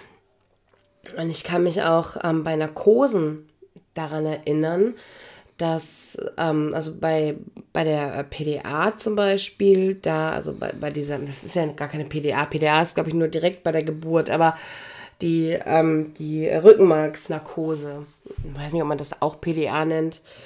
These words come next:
ähm, bei den Geburten, die hat, ähm, relativ normal, glaub ich, gewirkt. Also hat, hat jedenfalls kein Arzt was zu gesagt. Aber, ähm,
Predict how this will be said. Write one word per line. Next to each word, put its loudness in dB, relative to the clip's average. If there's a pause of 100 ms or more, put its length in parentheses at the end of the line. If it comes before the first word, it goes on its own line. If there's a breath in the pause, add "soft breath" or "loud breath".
(340 loud breath)
ähm, 4 (280)
bei 2
den 2
Geburten, 2 (420)
die 0
hat, -4
ähm, 0
relativ 0
normal, 4
glaub -4
ich, -12
gewirkt. -10 (580 loud breath)
Also -2
hat, 6
hat 0
jedenfalls 2
kein -2
Arzt -4
was -6
zu -8
gesagt. -2 (840 loud breath)
Aber, 2
ähm, -2